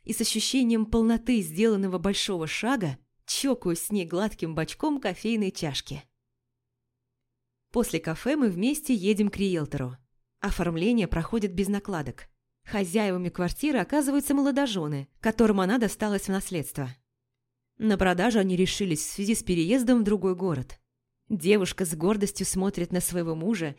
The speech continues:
и поясняет, что его повысили в должности, но с переходом в новый филиал компании. Я догадываюсь, что им нужны свободные деньги, причем в сжатые сроки, поэтому они не стали задирать цену,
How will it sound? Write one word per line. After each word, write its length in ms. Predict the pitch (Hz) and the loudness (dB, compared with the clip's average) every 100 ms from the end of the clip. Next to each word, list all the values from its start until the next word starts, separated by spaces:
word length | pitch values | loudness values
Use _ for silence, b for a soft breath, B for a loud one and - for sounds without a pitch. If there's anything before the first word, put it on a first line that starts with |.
| b | b
и 100 | 196 | -4
поясняет, 500 | - 135 214 262 247 | 0 0 2 2 2
что 160 | - 208 | -2 -2
его 220 | 202 214 | 0 0
повысили 500 | 202 208 214 180 160 | 2 2 0 0 -2
в 80 | 151 | 0
должности, 640 | 175 277 196 - 156 139 | 0 2 0 -4 -6 -6
но 140 | 196 175 | -2 -2
с 100 | - | 0
переходом 540 | 156 - 196 247 262 | -2 0 0 2 2
в 80 | 196 | 2
новый 300 | 165 202 214 | 0 2 2
филиал 340 | 220 170 156 | 0 -2 -4
компании. 720 | 156 165 160 165 139 117 120 _ _ _ _ _ _ _ | -6 -8 -6 -6 -6 -8 -12 _ _ _ _ _ _ _
Я 200 | - 220 | -2 0
догадываюсь, 640 | 180 156 160 190 175 165 - | 2 0 0 -2 -2 -4 -4
что 160 | - | -4
им 240 | 190 208 190 | -2 0 0
нужны 300 | 185 190 185 | 0 0 0
свободные 560 | 175 165 175 165 165 | -2 0 -2 -2 -4
деньги, 500 | 165 170 143 131 127 b b - | -2 -4 -2 -6 -8 b b 0
причем 380 | 208 240 254 | 0 4 2
в 40 | 208 | 2
сжатые 420 | 170 165 170 254 | 0 -2 0 -2
сроки, 520 | - 233 170 170 170 b b | -2 -2 -4 -6 -10 b b
поэтому 380 | 180 196 202 202 | 2 2 2 2
они 160 | 214 | 4
не 100 | 208 | 4
стали 360 | 220 - 247 156 | 2 -2 -2 -2
задирать 400 | 165 180 180 147 | 0 0 0 -2
цену, 500 | - 180 233 151 | -6 -4 -2 -4